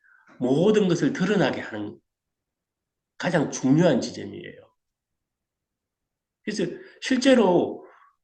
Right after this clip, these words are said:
제가 경험하는 명상은 주의력의 연마이고 주의-, 주의력을 수련하는 과정이라고 해도 과언이 아니라고 생각이 들어요. 그,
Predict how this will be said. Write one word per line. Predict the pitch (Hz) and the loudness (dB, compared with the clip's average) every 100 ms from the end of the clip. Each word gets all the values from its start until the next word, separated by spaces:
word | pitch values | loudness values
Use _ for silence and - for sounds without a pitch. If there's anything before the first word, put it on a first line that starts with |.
| - | 0
제가 | 202 254 254 | 6 8 6
경험하는 | 254 220 175 165 147 | 4 2 2 0 2
명상은 | 120 123 151 127 117 | 0 -2 0 0 0
주의력의 | - 151 208 240 226 190 170 139 107 | -2 2 4 6 4 4 4 4 2
연마이고 | 113 120 143 151 143 135 | 0 0 2 2 0 -2
주의-, | 120 143 160 196 - | -4 -2 -2 -2 -4
주의력을 | - 156 214 196 170 170 | -2 0 2 2 0 -2
수련하는 | - 170 151 127 131 143 - _ _ - | -4 -2 -2 0 -2 -4 -10 _ _ -8
과정이라고 | 104 120 127 123 117 113 110 | -4 -2 -2 -2 -2 -4 -6
해도 | 117 113 107 - - _ _ - | -4 -2 -4 -6 -16 _ _ -12
과언이 | 95 131 131 | -4 -2 -2
아니라고 | 92 104 120 123 101 | -2 -4 -4 -4 -6
생각이 | 113 104 95 95 | -10 -10 -10 -12
들어요. | - - - - _ _ _ _ _ _ _ _ _ _ _ | -14 -16 -16 -20 _ _ _ _ _ _ _ _ _ _ _
그, | - 131 120 123 | -10 -8 -8 -10